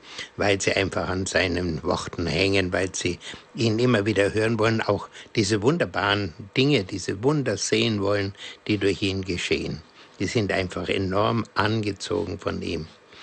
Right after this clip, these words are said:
Aber von denen, die jetzt nun wirklich nicht nur gelegentlich eine Zeit lang mitgehen,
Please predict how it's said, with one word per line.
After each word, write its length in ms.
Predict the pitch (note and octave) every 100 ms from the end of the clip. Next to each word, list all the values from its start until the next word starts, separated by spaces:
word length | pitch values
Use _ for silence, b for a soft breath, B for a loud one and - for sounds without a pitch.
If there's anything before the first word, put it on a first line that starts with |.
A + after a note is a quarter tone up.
| B B B -
Aber 280 | G#2+ A2+ - B -
von 380 | - G#2 G2+ G2
denen, 480 | C3 G#2+ D3 G#2+
die 160 | G#2 G#2+
jetzt 260 | G#2+ - A2+
nun 220 | G#2+ G2+
wirklich 540 | C3+ - G2+ - - - - - B B -
nicht 300 | - - -
nur 300 | A#2+ G#2 G2 -
gelegentlich 760 | G#2 G2+ B2+ - G2+ G#2 -
eine 340 | F#2+ G2 G2 -
Zeit 280 | G2 G2+
lang 220 | G#2 G2 A2+
mitgehen, 680 | D3 - - A#2+ A#2+ C3+